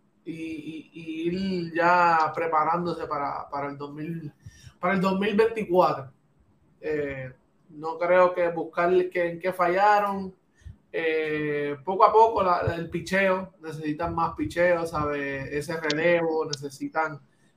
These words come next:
El año que viene ya van a tener a Edwin Díaz de vuelta, Alfredo. Eh,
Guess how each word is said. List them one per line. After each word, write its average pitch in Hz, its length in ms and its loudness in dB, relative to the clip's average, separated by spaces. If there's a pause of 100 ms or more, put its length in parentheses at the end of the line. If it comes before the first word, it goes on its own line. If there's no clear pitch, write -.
El 170 120 2
año 180 180 2
que 185 80 -4
viene 185 160 2
ya 180 120 6
van 175 100 2
a 175 100 0
tener 170 300 -2
a 165 140 2
Edwin 156 280 -4
Díaz 165 280 0
de 151 60 -2
vuelta, 190 460 4
Alfredo. 180 720 2 (460)
Eh, 147 1040 -2